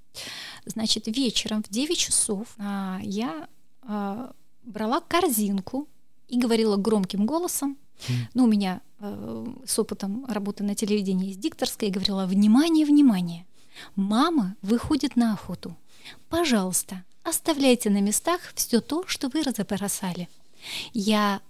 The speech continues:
Speaker 1: соберу это в корзинку,
Speaker 2: Мгм.
Speaker 1: и вы сможете получить это, только отработав. А, пожалуйста, дайте маме заработать».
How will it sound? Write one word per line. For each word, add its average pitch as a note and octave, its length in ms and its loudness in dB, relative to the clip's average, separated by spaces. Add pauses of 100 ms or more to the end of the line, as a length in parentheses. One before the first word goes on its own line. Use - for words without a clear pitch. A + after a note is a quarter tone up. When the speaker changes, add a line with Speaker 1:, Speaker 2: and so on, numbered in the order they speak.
(140)
Speaker 1:
соберу D4+ 520 2
это A3 240 -2
в - 60 -18
корзинку, F#3+ 640 -4 (280)
Speaker 2:
Мгм. D3 140 0
Speaker 1:
и - 20 4
вы G#3+ 100 4
сможете A3 480 4
получить G3+ 640 0
это, D4+ 240 -6 (380)
только G#3+ 460 0 (160)
отработав. G3+ 640 -2 (100)
А, G#3+ 420 0
пожалуйста, G#3+ 480 -2
дайте D#4 320 -4
маме G3 260 0
заработать». F#3+ 600 -6